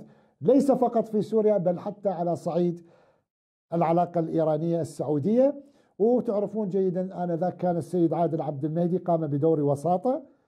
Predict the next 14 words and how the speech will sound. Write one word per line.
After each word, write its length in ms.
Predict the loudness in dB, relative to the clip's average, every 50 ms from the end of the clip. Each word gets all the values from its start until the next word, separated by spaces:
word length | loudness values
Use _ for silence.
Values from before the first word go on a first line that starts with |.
| _ _ _ _ _ _ _ _ _ _ _
وجاء 840 | -4 -2 0 0 0 2 2 2 2 2 2 0 -2 -2 -4 -8 -12
القائد 380 | -12 -8 -4 -2 -2 -2 -2 -4
قاسم 320 | -4 -4 -4 -4 -6 -8
سليماني 580 | -8 -4 -2 -2 0 0 0 -2 -2 -2 -4 0 2
إلى 200 | 4 4 6 6
العراق 840 | 6 4 4 4 4 4 4 4 4 4 4 2 0 -2 -6 -12 -20 _ _ _ _ _ _ _ _ _ -6
يحمل 600 | -4 -4 -4 -4 -2 0 0 0 0 0 -4 -8 -12 -20 _ _ _ -20 -20 _ _ _ _ _ _ _ _ _ _ _ _ _ _ _ _ _ -4
وجهة 300 | -2 -2 0 0 0 0 0
نظر 320 | -2 -2 0 0 0 -2 -4 -8 -18 _ _ _ _ -8
الجمهورية 580 | -6 -4 -2 -2 -2 0 0 0 2 2 2 2
الإسلامية، 500 | 0 -2 -4 -2 -2 0 0 0 -2 -2
نظام 360 | 0 2 2 2 2 2 2
الجمهورية 520 | 0 -2 -2 -2 0 0 2 2 2 2 0
الإسلامية، 720 | -2 -4 -6 -6 -4 -4 -2 -2 0 0 0 0 -2